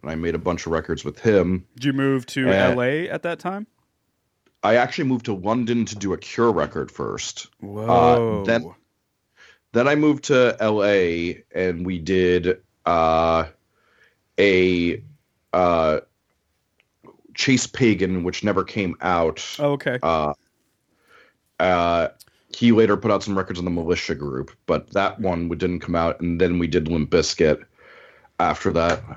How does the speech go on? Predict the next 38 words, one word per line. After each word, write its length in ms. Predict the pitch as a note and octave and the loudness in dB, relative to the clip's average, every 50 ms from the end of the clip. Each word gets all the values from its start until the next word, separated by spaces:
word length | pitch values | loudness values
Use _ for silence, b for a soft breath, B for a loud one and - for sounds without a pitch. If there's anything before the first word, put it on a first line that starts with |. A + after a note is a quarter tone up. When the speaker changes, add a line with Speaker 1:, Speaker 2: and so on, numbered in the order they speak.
| - _ - | -18 _ -14
Speaker 1:
I 140 | B1+ F2+ F2+ | -10 -10 -10
think 320 | - - - B2+ C3 - | -10 -8 -8 -6 -4 -2
we 80 | B2+ A#2+ | -2 0
did 160 | F#2+ F#2+ E2 | 0 0 0
some 240 | - - F2+ D#2+ - | -2 -4 -6 -6 -4
other 240 | - E2 D#2 E2 D#2+ | -4 0 0 2 2
little 240 | D2 D2+ D2 D2 C#2+ | 2 2 2 0 0
things 420 | - - F2+ F2 D#2+ D#2 D#2 D#2 | 0 0 0 0 2 2 0 0
in 120 | D#2+ D#2 D#2 | 0 0 2
the 40 | D2+ | 2
middle 380 | D2+ D2+ D#2+ D#2 D2 C#2+ C2+ | 2 2 2 2 2 2 2
there. 400 | A#1+ C#2 D2 D2 C#2 C#2+ C#2+ - - - _ _ _ _ _ b b b b b b b b b b b b - | 2 2 2 2 2 2 0 -2 -8 -20 _ _ _ _ _ b b b b b b b b b b b b -4
Speaker 2:
How, 200 | - D#3+ F#3+ G3+ | 0 0 0 2
how 60 | - C3+ - | 2 0 0
Speaker 1:
That's 100 | A3 B3+ | 2 2
Speaker 2:
long 120 | B3+ B3 A3 | 2 4 4
of 80 | G3 | 4
a 40 | G3+ | 4
Speaker 1:
thirteen. 340 | F3+ E3+ D#3+ C#3+ - E3+ E3+ | 4 2 0 0 -2 -8 -10
Speaker 2:
s-, 60 | C#3 | -6
how 100 | D#3+ F#3 | -4 -4
long 220 | G3+ G3 G3+ F#3+ F3 | -4 -4 -4 -4 -4
of 120 | D#3 C#3+ | -2 0
a, 320 | C3+ C3 B2 A#2 A2+ A2 - | 0 2 2 0 -2 -4 -8
uh, 260 | - A2 G#2+ G#2 G#2 F#2+ | -12 -12 -10 -10 -10 -10
stint 360 | - - - - D3 C#3+ - - | -12 -12 -10 -8 -8 -8 -8 -10
was 140 | A2 G2+ F#2+ | -10 -10 -8
that 200 | G2 F#2 - - | -8 -10 -10 -10
with 240 | G2+ F#2 F#2 F2+ _ - - - | -12 -14 -14 -16 _ -20 -14 -10
Robinson? 480 | G2+ G2+ G2+ G2+ F#2 - - F2+ E2+ _ _ _ _ _ _ _ _ _ _ _ _ _ _ _ _ _ _ _ _ _ _ _ _ _ _ _ _ _ _ _ - _ _ _ - G#2+ | -8 -8 -8 -8 -12 -16 -16 -18 -18 _ _ _ _ _ _ _ _ _ _ _ _ _ _ _ _ _ _ _ _ _ _ _ _ _ _ _ _ _ _ _ -20 _ _ _ -20 -20
Speaker 1:
I 40 | |
think 520 | G#2 - - - - B2 A#2+ A#2 A2+ - - _ _ _ - | -18 -18 -16 -6 0 0 2 2 0 -2 -6 _ _ _ -14
two 640 | - - - - G#2+ G2+ G2+ G2+ G2 G2 G2 F#2+ - | -12 -10 -6 -2 0 2 4 4 4 4 2 0 -2
to 120 | - F#2 | -6 -10
three 480 | E2+ - - - - E2 E2 D#2+ D#2 D2 | -14 -14 -12 -8 -4 -4 -2 -2 -2 -2
year, 380 | C#2 B1+ G#1 G1+ G1+ - - - | -2 -4 -4 -6 -6 -8 -10 -6
two 180 | - - A#2 A2+ | 0 4 4 6
years. 640 | G2+ F2+ C#2 G1+ - - - - - - - | 6 6 4 2 -2 -6 -8 -10 -10 -10 -12